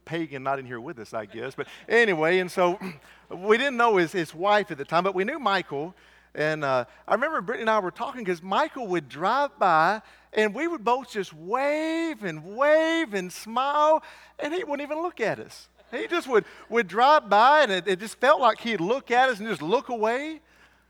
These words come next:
And so the next time we'd see him drive by, we'd wave and we'd smile, and he'd just drive on by again. And it happened over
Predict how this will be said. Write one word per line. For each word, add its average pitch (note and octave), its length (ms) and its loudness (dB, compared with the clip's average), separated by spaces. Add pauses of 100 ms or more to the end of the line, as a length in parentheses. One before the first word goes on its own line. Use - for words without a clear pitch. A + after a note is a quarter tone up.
(120)
And A3 160 -8
so A3+ 240 2
the F3+ 100 -4
next A#3 260 0
time A#3+ 240 0
we'd A#3+ 220 -4
see B3+ 180 -8
him A#3+ 120 -8
drive A#3 400 4
by, C4+ 220 4
we'd C4 260 -4
wave C#4+ 640 4
and A3+ 140 -6
we'd D4 160 -6
smile, C4 560 4
and E3+ 80 -6
he'd G#3+ 160 -8
just C4+ 180 -14
drive F#3 340 -4
on B3 200 -4
by B3 220 4
again. B3 500 -8 (480)
And C#4+ 140 6
it C4 100 0
happened B3+ 420 0
over D4 520 0